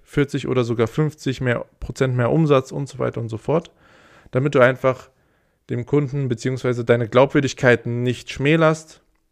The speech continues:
den Kunden in den Emotionen hältst, da wo die Kaufentscheidungen getroffen werden.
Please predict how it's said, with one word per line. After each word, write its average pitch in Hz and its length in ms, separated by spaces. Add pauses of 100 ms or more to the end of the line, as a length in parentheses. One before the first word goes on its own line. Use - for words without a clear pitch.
(200)
den 113 120
Kunden 147 360
in 120 100
den 117 140
Emotionen 127 540
hältst, 131 300
da 120 180
wo 120 80
die 113 240 (100)
Kaufentscheidungen 113 680
getroffen 101 480
werden. - 340